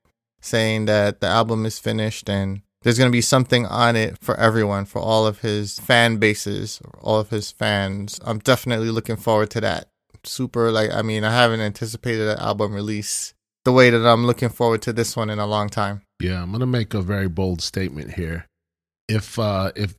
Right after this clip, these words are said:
Speaker 2: I haven't heard not one thing about the album, not one thing off the album, but if it doesn't get a Grammy nomination, it'll be a snub. That's all I'm gonna
Speaker 1: <laughs>
Speaker 2: say.
Speaker 1: Yeah, man.
Speaker 2: Yeah, I mean, I'm not gonna say I'm,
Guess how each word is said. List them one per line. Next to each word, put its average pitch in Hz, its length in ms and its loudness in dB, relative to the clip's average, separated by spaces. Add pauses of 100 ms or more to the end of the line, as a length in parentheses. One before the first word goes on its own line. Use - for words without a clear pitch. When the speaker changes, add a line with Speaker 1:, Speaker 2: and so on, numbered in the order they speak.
(140)
Speaker 2:
I 101 120 0
haven't 113 340 0
heard 98 340 -2
not 92 300 -6
one 101 320 -2
thing 104 440 -4
about 92 440 -4
the 95 80 -4
album, 90 520 -2
not 78 240 -4
one 85 220 -4
thing 82 220 -6
off 90 260 -6
the 90 140 -4
album, 80 500 -4
but 85 200 -4 (600)
if - 160 -12
it 107 80 -2
doesn't 110 300 0
get 104 160 0
a 92 120 -2 (240)
Grammy 98 380 0
nomination, 92 960 -2 (200)
it'll 85 160 -2
be 80 140 -2
a 78 80 -2
snub. 78 480 -6 (480)
That's 92 220 -4
all 104 80 4
I'm 95 140 2
gonna 139 160 4
Speaker 1:
<laughs> - 20 0
Speaker 2:
say. 82 280 -4 (500)
Speaker 1:
Yeah, 110 240 2
man. 104 500 -4 (100)
Speaker 2:
Yeah, 92 320 0
I 110 120 -2
mean, 127 240 2
I'm 113 140 0
not 135 160 2
gonna 98 200 0
say 92 220 0
I'm, 87 180 0